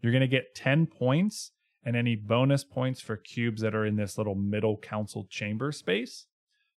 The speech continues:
Otherwise, if you go allegiance, you're gonna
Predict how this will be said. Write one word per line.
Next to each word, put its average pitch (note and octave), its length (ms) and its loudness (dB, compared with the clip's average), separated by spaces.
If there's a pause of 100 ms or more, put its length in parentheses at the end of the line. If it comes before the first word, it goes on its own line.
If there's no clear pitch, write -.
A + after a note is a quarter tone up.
Otherwise, C3 380 4
if B2+ 80 0
you C3 60 2
go B2 180 6
allegiance, C3 840 2 (500)
you're B2 180 6
gonna C#3+ 640 8